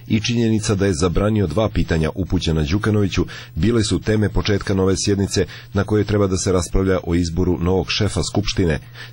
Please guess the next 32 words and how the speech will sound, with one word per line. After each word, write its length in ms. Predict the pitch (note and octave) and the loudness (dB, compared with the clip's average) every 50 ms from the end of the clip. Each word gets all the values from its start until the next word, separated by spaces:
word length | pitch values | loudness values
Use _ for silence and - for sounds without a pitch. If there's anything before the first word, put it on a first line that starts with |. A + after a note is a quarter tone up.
| - - | -4 0
Simović 380 | - F#2+ F#2 F#2 F2 E2 - - | 2 2 4 4 2 2 2 0
je 60 | D#2+ | 0
zabranio 500 | D2 F2 E2 D#2 E2+ F#2 F#2+ F#2+ F2+ E2 | 2 2 2 2 2 2 2 0 0 -2
snimateljima 680 | - - - F#2 F#2+ G2 F#2 - F#2+ F2 F2+ F2+ F2+ F2 | -2 -2 -2 0 0 0 0 0 0 0 0 0 0 0
da 140 | D#2+ F2+ E2+ - | 0 0 0 0
uđu 280 | G2 F#2+ G2 D#2 F2 | 0 0 0 2 0
u 60 | F2 D#2+ | 0 0
plenarnu 480 | - F#2+ F#2+ F#2+ F2+ F2 E2 E2+ E2+ D#2+ - - | 0 0 0 2 2 0 0 0 0 0 -2 -2
salu, 300 | G2 F#2+ G2 F#2 E2+ D2 - - - - - | 0 0 2 2 0 -2 -4 -8 -18 -10 -6
zbog 240 | - F#2 F#2 G#2 G2+ | -4 -2 0 0 0
čega 220 | - A#2 G#2 A2+ | 0 0 2 2
nisu 280 | A2 A#2 A#2+ G#2+ - F#2+ | 2 2 0 0 0 -2
snimali 440 | E2 F#2 F#2 F2+ F#2 F2+ F2 D#2+ - | 0 0 2 2 2 2 2 0 0
ključne 440 | - - G2+ G2 F2 - F#2 F2 D#2+ | 0 0 0 0 0 0 -2 -2 -2
scene 400 | - - - - G2 F#2+ F#2+ F2+ | -2 -4 -2 0 0 2 0 0
kada 240 | - F2 D#2+ D2+ | 0 0 -2 -2
su 140 | C#2 - D2+ | -2 -4 -4
poslanici 600 | C#2 - F2+ F2 - F#2+ F2+ F2+ F2+ D#2+ - E2+ | -2 0 0 0 0 0 0 0 0 0 0 0
Demokratskog 560 | D#2 F2 F#2 F2+ - E2 D#2+ - - E2 - | 0 2 0 0 -2 -4 -4 -2 -4 -4 -4
fronta 320 | - - F2+ F2+ F2 - F2 | -2 -2 0 0 0 -2 -2
postavili 500 | - - F2+ - - F2+ F2+ E2+ E2+ E2 | -2 -2 -2 -2 0 0 2 2 2 0
transparente 680 | - D#2+ E2 D#2 - - E2+ E2+ F2+ F#2 F2+ - F2 - - - - - - | 0 -2 -2 -2 -2 -2 -2 0 0 0 0 0 -2 -4 -4 -8 -16 -16 -10
sa 200 | - - - G#2 | -4 -2 -2 -2
pitanjima 460 | - - F#2+ E2 F2+ E2+ E2+ D#2 D2 | 0 0 0 0 0 0 2 0 0
Đukanoviću. 680 | C#2+ C2+ E2 - - G2 F2+ F2 E2 D#2 - - D2 - - - - - - - | 0 0 -2 0 0 0 0 2 0 0 0 -2 -4 -4 -6 -12 -20 -18 -6 -2
Milan 320 | - F2 F2+ F2 E2 D#2 D2 | 0 2 2 2 2 0 -2
Knežević 560 | - D#2 E2+ E2+ D#2+ F2 F#2+ F#2+ F#2 E2+ G2 | -2 -2 -2 0 0 0 0 0 -2 -2 -2
iz 120 | G2+ D#2+ | -2 -2
Demokratskog 560 | C#2+ D#2 D#2 D2 - D2+ C#2+ - - C#2+ - | -2 -2 -2 -2 -4 -4 -4 -4 -4 -4 -2
fronta 300 | - - G2 G2 F2+ - | 0 0 0 2 2 2
je 100 | F2 D#2+ | 2 2
ironično 520 | D2+ D2 F2 G2 G#2 G2 F#2 - - D#2+ | 2 2 2 2 0 0 -2 -2 -2 -2